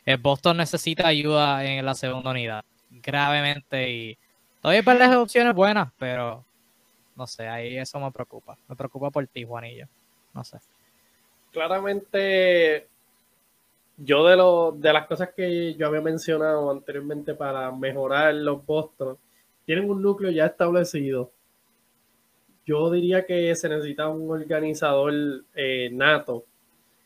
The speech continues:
Speaker 2: Mis opciones, eh, claramente, era que si San Antonio estaba pidiendo tres picks de primera ronda, yo, yo si tuviera el espacio,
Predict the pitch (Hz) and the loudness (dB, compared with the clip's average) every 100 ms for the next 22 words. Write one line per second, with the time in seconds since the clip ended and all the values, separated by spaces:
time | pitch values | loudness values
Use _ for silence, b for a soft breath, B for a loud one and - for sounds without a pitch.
0 | _ - 135 143 - - 147 165 156 151 | _ 0 2 4 0 4 6 8 6 4
1 | 151 - _ _ _ _ - 151 139 135 | 2 -4 _ _ _ _ -6 -2 0 -2
2 | 147 143 147 160 175 175 147 135 b b | -2 -2 0 0 -2 -4 -6 -6 b b
3 | b - 131 135 143 139 143 - 147 139 | b -8 -4 0 0 0 -2 -2 -4 -6
4 | 139 135 131 151 139 127 135 147 151 156 | -4 -6 -6 -4 -2 -2 -4 0 0 0
5 | 151 147 147 143 160 143 143 143 135 127 | -2 -2 -4 -6 -6 -6 -4 -4 -4 -4
6 | 151 151 135 135 127 131 - _ _ _ | -6 -4 -4 -4 -6 -6 -8 _ _ _
7 | _ _ _ - 143 156 156 170 147 143 | _ _ _ -8 -6 -4 -6 -8 -4 -2
8 | 156 160 - 147 147 160 | -2 -4 -2 -2 -2 -2